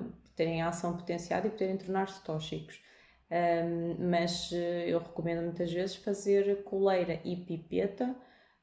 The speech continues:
eh, quando sei que são pessoas que levam os animais, eh, de férias ou que têm a casa na aldeia, pronto, que têm uma frequência de sair daqui e que têm que se reforçar,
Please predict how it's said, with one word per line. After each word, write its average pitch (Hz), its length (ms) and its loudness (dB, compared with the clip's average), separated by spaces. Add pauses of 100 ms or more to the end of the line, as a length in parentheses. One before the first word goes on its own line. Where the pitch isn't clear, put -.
eh, 180 160 2 (120)
quando 180 220 4
sei 180 340 2
que 190 260 4
são 180 220 -4
pessoas 175 260 0
que 175 100 -2
levam 175 220 4
os 165 100 0
animais, 165 800 -2
eh, 160 320 -2
de - 80 -16
férias 208 840 4
ou 165 120 2
que 165 260 -8
têm 160 340 -2
a 165 40 -2
casa 160 320 -2
na 160 120 -4
aldeia, 185 960 2
pronto, 165 240 0
que - 80 -16
têm 175 140 4
uma 180 140 4
frequência 180 640 0
de 160 80 -6
sair 170 640 0 (400)
daqui 180 720 6
e 190 80 -2
que - 120 -12
têm 175 180 2
que 175 60 -2
se - 100 -8
reforçar, 175 880 -2